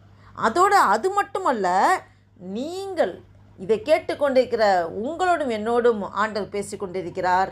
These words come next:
நீங்கள் உங்களுடையவர்கள் அல்லவென்றும் அறியீர்களா?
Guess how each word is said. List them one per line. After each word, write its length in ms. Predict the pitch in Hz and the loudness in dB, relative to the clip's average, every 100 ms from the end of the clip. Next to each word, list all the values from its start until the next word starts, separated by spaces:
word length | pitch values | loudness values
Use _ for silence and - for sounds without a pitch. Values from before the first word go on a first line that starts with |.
| - | -8
நீங்கள் 1300 | 156 180 190 220 285 339 359 302 196 180 262 339 - - - - 208 | -14 -8 -4 -2 0 -2 -2 2 4 4 2 0 -2 -16 -16 -8 -4
உங்களுடையவர்கள் 880 | 254 254 277 269 254 269 262 277 | -4 2 2 4 2 2 2 2
அல்லவென்றும் 1080 | 277 196 220 277 302 320 339 330 311 302 302 | 2 2 0 0 2 4 4 2 -6 -6 -4
அறியீர்களா? 640 | 277 277 269 240 233 190 | -4 -4 -6 -4 -2 -4